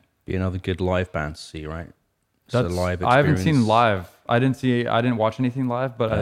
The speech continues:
Speaker 1: okay.
Speaker 2: they,
Speaker 1: Yeah.
Speaker 2: they're known, from what I was reading, they're known for having good,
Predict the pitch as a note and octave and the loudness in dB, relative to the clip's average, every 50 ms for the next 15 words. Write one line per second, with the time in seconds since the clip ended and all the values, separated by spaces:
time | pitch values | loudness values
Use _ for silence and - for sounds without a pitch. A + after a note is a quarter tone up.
0 | G2+ F#2+ F2 - - F2+ F2 A2+ A2 A#2 A#2+ A2+ A2+ A2 G#2 G#2+ A#2 A2+ G#2+ G#2 | -2 -2 -4 -6 -10 -8 -8 -6 -2 0 0 2 2 0 0 0 0 2 2 2
1 | G#2 G#2+ G#2+ G#2 G#2 G2+ G2 F#2 - A2 A2 G#2 G#2 G#2 G2+ G2 F#2 E2+ G#2 G#2 | 2 2 0 0 0 -2 -2 -4 -4 -4 -2 -2 0 0 0 -2 -2 -2 -2 -2
2 | G2+ G2+ F#2+ F#2+ F#2+ F#2+ G2 F#2+ F#2+ F#2+ - G2+ F#2+ G2 F#2+ G2 F2+ G2+ G2 F#2+ | 0 0 -2 -2 -2 -2 -2 -2 -2 -4 -4 -2 -2 -2 -2 -4 -4 -2 -2 -4
3 | F#2+ G2 G2+ | -4 -6 -10